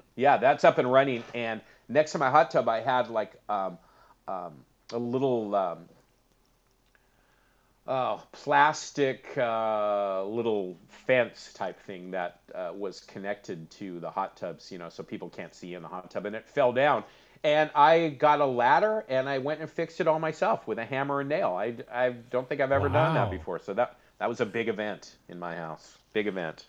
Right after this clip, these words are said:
Speaker 2: So do you let, do you let chores like that pile up and then have bursts of ambition, or do you see something and say, "I gotta fix that right away"?
Speaker 1: I, I, uh, um, let it pile up, and then,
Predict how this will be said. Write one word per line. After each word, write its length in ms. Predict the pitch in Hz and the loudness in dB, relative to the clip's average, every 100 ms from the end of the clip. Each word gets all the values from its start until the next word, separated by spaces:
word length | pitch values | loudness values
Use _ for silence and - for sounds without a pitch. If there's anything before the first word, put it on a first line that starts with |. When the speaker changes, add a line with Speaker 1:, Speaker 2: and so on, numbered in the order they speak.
| _ _ | _ _
Speaker 2:
So 200 | - 180 | 0 2
do 80 | 180 | 4
you 120 | 220 | 2
let, 400 | 208 208 - 127 | 4 4 2 -6
do 80 | 131 | -2
you 160 | 160 180 | 2 4
let 300 | 180 156 - | 2 0 -6
chores 540 | - 156 151 156 - | 0 2 4 2 2
like 240 | 139 135 | 2 2
that 340 | - 127 117 - | 0 0 0 -6
pile 420 | - 127 131 123 | -4 0 2 2
up 220 | 123 120 | 0 -2
and 140 | 120 117 | -4 -2
then 200 | 113 113 | 0 0
have 340 | 104 110 95 | -2 -4 -2
bursts 500 | 110 113 117 - - | -2 -2 -4 -10 -10
of 160 | 117 98 | -8 -6
ambition, 680 | 98 95 110 117 120 117 117 - - - | -6 -4 -4 -6 -6 -6 -8 -12 -20 -10
or 400 | 107 104 104 98 | -4 0 0 -2
do 160 | 95 101 | -4 -6
you 100 | 98 | -6
see 260 | - 131 | -4 -6
something 460 | 123 123 104 117 107 | -4 -6 -4 -6 -6
and 100 | 98 | -6
say, 280 | - 101 101 | -6 -6 -6
"I 100 | 98 | -6
gotta 220 | 98 92 | -8 -10
fix 280 | - 101 - | -10 -10 -10
that 180 | 95 87 | -10 -8
right 220 | 87 85 | -10 -10
away"? 380 | 82 82 78 76 _ _ _ - | -12 -12 -14 -18 _ _ _ 4
Speaker 1:
I, 280 | 139 151 - | 6 6 2
I, 400 | 143 143 151 156 | 6 8 8 6
uh, 600 | 147 127 120 113 110 _ 117 | 4 4 4 0 -6 _ -2
um, 400 | 110 104 104 110 | -2 -2 -4 -10
let 300 | 131 123 127 | 0 4 4
it 140 | 123 | 2
pile 360 | - 110 104 104 | -2 0 0 0
up, 280 | 104 87 - _ _ _ - | 0 -2 -8 _ _ _ -16
and 200 | 95 92 | -14 -10
then, 440 | 98 95 95 92 | -8 -8 -8 -10